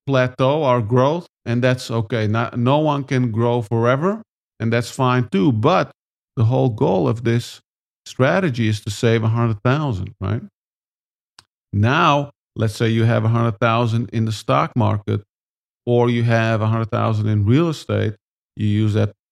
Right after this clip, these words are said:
you know, as, put some money down to buy a property, to rent it out. You start building capital in the property or in the stock market.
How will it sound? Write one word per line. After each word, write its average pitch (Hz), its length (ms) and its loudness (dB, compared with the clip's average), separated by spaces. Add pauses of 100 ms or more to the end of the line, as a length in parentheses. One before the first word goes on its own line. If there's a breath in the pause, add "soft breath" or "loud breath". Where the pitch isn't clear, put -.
(160)
you 104 80 0
know, 104 120 0
as, 101 160 -2 (500)
put 110 240 -2
some 107 140 0
money 110 240 2
down 120 400 0
to 107 60 -6
buy 104 300 0
a 101 200 0 (400)
property, 120 540 2
to 113 120 -2
rent 110 360 0
it 113 100 2
out. 131 400 2 (380)
You 107 60 -4
start 113 380 -2
building 113 580 -2 (280)
capital 123 720 0 (140)
in 117 360 -2 (260)
the 104 40 -6
property 123 720 0 (120)
or 120 460 0 (380)
in 110 280 -2
the 101 60 -10
stock 127 380 -2
market. 147 520 -2